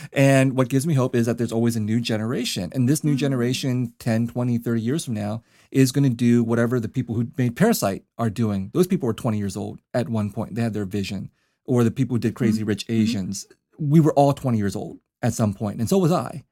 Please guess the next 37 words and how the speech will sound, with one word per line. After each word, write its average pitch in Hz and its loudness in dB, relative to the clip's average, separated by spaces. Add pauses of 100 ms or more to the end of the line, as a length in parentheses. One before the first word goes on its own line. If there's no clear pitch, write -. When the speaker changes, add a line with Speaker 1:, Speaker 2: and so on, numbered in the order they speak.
(280)
Speaker 1:
And 123 6
when 240 6
I 175 6
was 196 0
twenty 175 2
years 147 2
old 135 2
on 127 -2
the 107 0
Berkeley 127 0
campus, 120 0
I - 2
was 135 4
getting 117 2
arrested 101 -2 (680)
for 117 6
what 104 2
I 104 2
believed 101 -2
in, 113 -8 (340)
you 117 2
know, 98 0
doing 117 2
stupid, 131 2
crazy 120 0
stuff - -2 (100)
that - 0 (280)
I 139 4
would 131 4
freak 147 0
out 127 4
if 101 -6
my 107 -2
own 107 0
children 107 -2
did, 143 2
but 110 -4